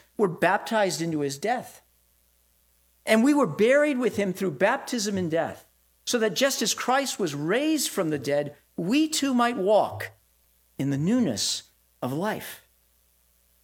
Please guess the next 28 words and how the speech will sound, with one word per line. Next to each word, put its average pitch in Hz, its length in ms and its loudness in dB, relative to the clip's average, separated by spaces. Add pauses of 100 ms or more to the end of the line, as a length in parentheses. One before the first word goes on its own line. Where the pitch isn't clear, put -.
(1080)
So 240 140 4
how 277 240 6
do 320 80 6
we 311 140 6
live 240 640 2 (280)
a 226 60 2
God-centered 190 880 2
life, 117 320 -4
the 196 100 4
life 247 600 0
we 214 100 2
were 208 140 4
made 208 380 2
to 220 100 -2
live? 156 420 -2 (1800)
First, 240 340 0
we 175 140 -4
remember 160 460 -2
his 202 180 -6
grace, - 640 -6 (1500)
what 156 100 0
he 180 80 0
did 190 260 -4
for 208 160 -2
us 190 240 0
on 147 120 -4
the 139 80 -6
cross. - 680 -8